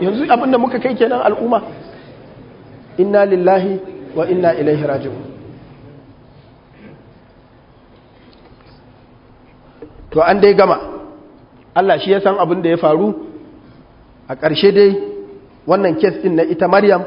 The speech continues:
kotu ta gama shari'arta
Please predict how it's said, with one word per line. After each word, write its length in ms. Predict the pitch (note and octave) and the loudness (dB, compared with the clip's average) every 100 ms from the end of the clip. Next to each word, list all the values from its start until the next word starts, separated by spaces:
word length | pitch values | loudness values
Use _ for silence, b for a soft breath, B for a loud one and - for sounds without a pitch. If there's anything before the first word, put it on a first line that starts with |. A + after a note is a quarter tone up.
| - - - - - - _ - _ _ - _ _ _ - _ _ - - - | -8 -16 -18 -20 -20 -20 _ -20 _ _ -20 _ _ _ -20 _ _ -20 -20 0
kotu 400 | G3 G3+ G3 F3+ - - - - | 2 4 2 -2 -2 -10 -14 -4
ta 140 | E3 | 0
gama 400 | E3 F3+ E3+ D#3+ - - - - - - | 2 4 4 2 -4 -16 -20 -20 -20 -8
shari'arta 640 | D3+ E3 F3+ F3 F#3+ F3 | -4 0 2 2 4 2